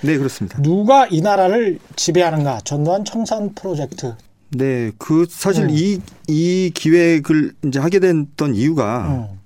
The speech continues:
Speaker 1: 음, 그 제목에서 보이듯이 이제 누가 이 나라를 지배하는가잖아요.
Speaker 2: 네.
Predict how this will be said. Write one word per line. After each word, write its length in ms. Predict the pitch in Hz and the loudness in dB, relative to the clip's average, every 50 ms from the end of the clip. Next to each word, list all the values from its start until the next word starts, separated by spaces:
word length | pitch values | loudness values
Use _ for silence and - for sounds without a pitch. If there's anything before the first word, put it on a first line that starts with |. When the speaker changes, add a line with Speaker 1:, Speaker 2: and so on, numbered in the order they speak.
| _ _ _ - | _ _ _ -10
Speaker 1:
음, 540 | 151 123 120 120 120 117 117 113 113 110 110 113 | -8 -6 -6 -4 -4 -4 -4 -4 -4 -4 -6 -6
그 100 | - 131 | -4 -2
제목에서 360 | - 165 190 214 214 190 180 | 2 2 2 2 2 2 2
보이듯이 420 | - 147 147 147 147 143 - 139 | 2 2 2 2 2 0 -2 -2
이제 120 | 127 120 120 | 0 0 0
누가 200 | 113 127 143 135 | 0 0 0 0
이 100 | 127 123 | 0 2
나라를 380 | 127 127 127 127 127 117 117 | 0 0 0 0 -2 -2 -4
지배하는가잖아요. 760 | - - - 127 135 127 123 113 104 98 98 87 87 90 127 170 - - - | -4 -4 -2 0 0 0 0 -2 -2 -4 -4 -4 -4 -4 -6 -8 -10 -12 -10
Speaker 2:
네. 140 | 156 127 117 | -10 -8 -8